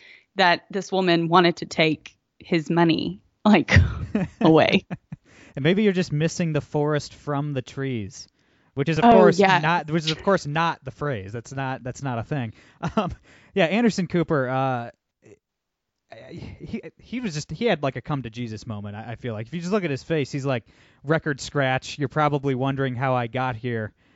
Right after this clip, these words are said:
Speaker 2: kind of thing, talking to this dumbass, you know? I mean, for all of Anderson Cooper's flaws, he is at least a, a serious journalist. He's been in the business for a long time. He,
Speaker 1: Yeah.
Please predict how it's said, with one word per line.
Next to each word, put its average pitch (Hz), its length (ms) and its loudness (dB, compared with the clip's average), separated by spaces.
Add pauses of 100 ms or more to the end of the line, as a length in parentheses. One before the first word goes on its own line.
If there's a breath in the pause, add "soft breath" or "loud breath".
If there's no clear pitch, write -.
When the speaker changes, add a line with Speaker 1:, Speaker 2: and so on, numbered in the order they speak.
(220)
Speaker 2:
kind 131 160 -2
of 113 80 -4
thing, 123 140 -2
talking 143 360 -4
to 131 80 -2
this 127 220 -4
dumbass, 120 760 -4
you 139 80 -4
know? 117 180 -2 (220 soft breath)
I 185 60 0
mean, 226 100 2
for 247 120 2
all 220 160 6
of 170 80 2
Anderson 175 340 -4
Cooper's 156 320 -4
flaws, 143 480 2 (420 soft breath)
he 170 300 -6
is 170 120 2
at 175 120 -4
least 180 280 -4
a, 123 220 -4
a 131 80 -8
serious 143 760 -4 (200)
journalist. 156 520 -4
He's 151 140 -2
been 165 160 2
in 156 80 -2
the 139 80 -4
business 147 320 -2
for 160 120 -4
a 143 60 4
long 143 200 0
time. 147 280 -2
He, 151 220 -4
Speaker 1:
Yeah. 277 160 -8